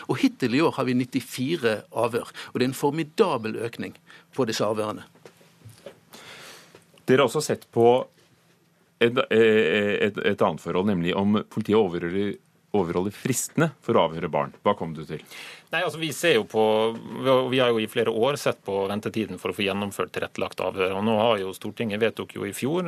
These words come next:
Speaker 3: nye frister. Det er en enukers frist i de mest alvorlige sakene, og så har man en toukers frist for no-, for når man skal ha avhørt barnet, i de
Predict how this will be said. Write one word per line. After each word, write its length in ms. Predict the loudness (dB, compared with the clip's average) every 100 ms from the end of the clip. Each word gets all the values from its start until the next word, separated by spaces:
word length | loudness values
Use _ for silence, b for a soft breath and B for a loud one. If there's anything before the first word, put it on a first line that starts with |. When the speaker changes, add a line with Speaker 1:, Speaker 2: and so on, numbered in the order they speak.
| 0
Speaker 3:
nye 240 | 2 2 -2
frister. 380 | -4 -4 -4 -2
Det 80 | -2
er 60 |
en 240 | 0 -2 -2
enukers 260 | -6 -8
frist 300 | -4 -6 -4
i 40 | -4
de 20 |
mest 220 | -4 -4 -4
alvorlige 320 | -2 -4 -4
sakene, 320 | -4 -4 -6 -6
og 40 |
så 120 | -4
har 20 | -4
man 80 | -2
en 80 | -4
toukers 460 | -4 -4 -4 -8 -6
frist 320 | -8 -8 -8
for 160 | -4
no-, 460 | -4 -4 -6 -8 -10
for 220 | -8 -4
når 100 | -4
man 100 | -4
skal 140 | -4 -4
ha 80 | -4
avhørt 160 | -2
barnet, 320 | -2 0 -2
i 60 |
de 80 | -2